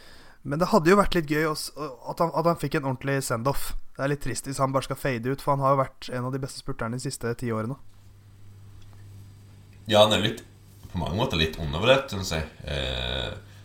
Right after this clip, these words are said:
Speaker 2: fordi han alltid har stått i skyggen til noen andre, eh, på mange måter. Altså, spesielt i, i H C Columbia, hvor, eh,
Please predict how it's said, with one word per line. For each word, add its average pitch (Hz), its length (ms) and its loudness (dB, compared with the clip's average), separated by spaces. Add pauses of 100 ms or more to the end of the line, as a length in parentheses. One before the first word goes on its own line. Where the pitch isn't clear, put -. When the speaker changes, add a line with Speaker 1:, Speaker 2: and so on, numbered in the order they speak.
(160)
Speaker 2:
fordi 92 160 2
han 92 80 2
alltid 87 340 0
har 82 160 6
stått - 460 -6 (340)
i 92 140 0
skyggen 90 480 0 (640)
til 87 180 2
noen 78 160 -4
andre, 80 300 -2 (240)
eh, 87 340 0
på 95 140 -2
mange 82 180 0
måter. 76 320 -4
Altså, 73 480 -4
spesielt 78 560 -2
i, 78 60 2 (1200)
i 80 160 0 (240)
H 80 140 -2 (100)
C 80 160 2
Columbia, 82 460 2
hvor, 80 340 -2
eh, 73 300 0